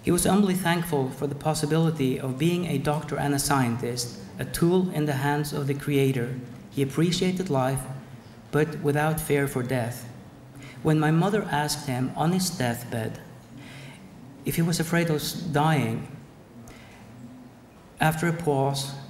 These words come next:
he replied, "No, but I assume it will be a great change."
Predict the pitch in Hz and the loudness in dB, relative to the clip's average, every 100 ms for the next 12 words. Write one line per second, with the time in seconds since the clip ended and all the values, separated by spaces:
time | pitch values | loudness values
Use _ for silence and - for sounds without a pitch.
0 | - - - - - - - - 151 160 | -18 -18 -20 -20 -20 -20 -20 -4 0 0
1 | 156 135 123 131 131 - - - - - | 2 2 2 2 -2 -12 -14 -18 -20 -4
2 | 143 139 156 208 - - - - - - | 2 4 4 2 -2 -8 -12 -16 -18 -20
3 | - - - - - - - - - - | -20 -20 -20 -20 -20 -20 -20 -20 -20 -20
4 | - - - - - 156 165 180 175 214 | -20 -20 -20 -20 -2 4 4 4 2 4
5 | 190 - 143 151 151 143 156 143 - 160 | 4 2 0 2 0 2 0 0 0 2
6 | 131 104 - | 2 0 -6